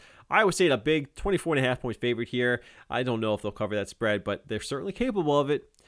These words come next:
Elsewhere, at two thirty P M on N B C, you got number sixteen Notre Dame hosting Boston College. Boston College just needs one more win to get the bowl eligibility.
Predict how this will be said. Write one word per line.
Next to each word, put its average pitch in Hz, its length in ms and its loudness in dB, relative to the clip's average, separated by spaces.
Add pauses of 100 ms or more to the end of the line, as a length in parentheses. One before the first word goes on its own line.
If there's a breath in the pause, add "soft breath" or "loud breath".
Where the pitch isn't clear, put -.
(720 soft breath)
Elsewhere, 147 760 6
at 160 220 0
two 269 160 2
thirty 196 220 6
P 165 180 0
M 131 160 2
on 123 140 0
N 117 100 0
B 117 100 -2
C, 233 280 -2
you 175 80 -2
got 143 180 0
number 190 320 0
sixteen 151 760 -2
Notre 156 280 4
Dame 143 280 0
hosting 139 360 -2
Boston 131 480 -2
College. 123 400 2
Boston 233 260 -4
College 180 360 -2
just 170 420 -4
needs 160 260 -2
one 127 220 -2
more 190 180 -2
win 151 260 0
to 160 120 -6
get 135 160 -2
the - 40 -10
bowl 120 220 0
eligibility. 131 720 2